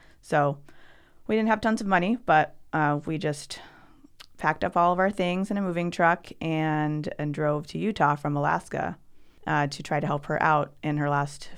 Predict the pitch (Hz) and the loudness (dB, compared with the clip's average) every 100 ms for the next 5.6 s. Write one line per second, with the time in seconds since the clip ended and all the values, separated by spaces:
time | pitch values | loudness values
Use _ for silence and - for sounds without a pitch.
0 | - 147 143 147 - - 156 143 143 - | -6 -4 -2 -6 -12 -8 -4 -4 -6 -14
1 | - - - - - - - 175 156 151 | -16 -18 -20 -20 -20 -20 -6 0 2 2
2 | 156 147 151 143 156 - - _ - - | 0 -2 -2 -2 -2 -8 -20 _ -20 -20
3 | - - - - - 170 160 156 156 151 | -20 -20 -20 -14 -2 2 4 2 2 0
4 | 151 160 214 254 165 151 214 269 - - | 2 4 4 6 4 4 2 -2 -8 -18
5 | - - 165 160 156 | -12 -4 0 0 0